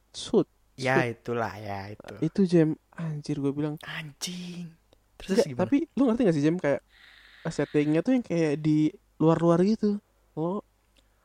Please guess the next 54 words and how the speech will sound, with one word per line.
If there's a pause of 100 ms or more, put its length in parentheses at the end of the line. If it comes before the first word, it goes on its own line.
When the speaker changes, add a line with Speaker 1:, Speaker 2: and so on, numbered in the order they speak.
(140)
Speaker 1:
lo
datang. (120)
Speaker 2:
Oh,
lu
tau
Speaker 1:
Ya.
Speaker 2:
ini
nggak
sih,
film
Speaker 1:
Apaan?
Speaker 2:
Hangover? (200)
Speaker 1:
Iya,
kayak
Speaker 2:
Kayak
Speaker 1:
gitu,
kayak
gitu.
Bener,
bener,
kayak
gitu,
Speaker 2:
Caesar
Speaker 1:
kayak
gitu.
Speaker 2:
Palace
kan
itu? (340)
Speaker 1:
Heeh, (300)
kayak
gitu,
Speaker 2:
Yang
di
atas,
Speaker 1:
bener.
Speaker 2:
anjing. (440)
Keren
Speaker 1:
Terus,
Speaker 2:
banget. (260)
Terus
gimana
sih,
Speaker 1:
terus,
Speaker 2:
men?
Speaker 1:
lu
tau
kan (160)
kalau
misalnya
di
film-film
gitu
ada, (480)
eh,